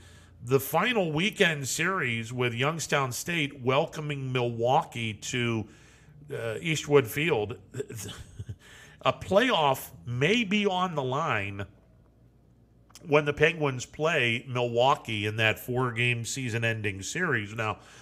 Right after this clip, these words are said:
a lot of baseball to be played, and, and obviously this week,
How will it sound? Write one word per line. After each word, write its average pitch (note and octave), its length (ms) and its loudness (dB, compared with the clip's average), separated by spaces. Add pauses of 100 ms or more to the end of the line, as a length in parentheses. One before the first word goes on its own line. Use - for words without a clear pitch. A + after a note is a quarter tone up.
(120)
a B2 60 -4
lot D3 500 4
of D3+ 80 0
baseball C#3 460 2
to A2+ 40 -6
be A2+ 140 -2
played, B2+ 460 2
and, G#2 240 -4
and A#2+ 180 0
obviously B2 640 0
this G#2+ 260 0
week, C3+ 400 -2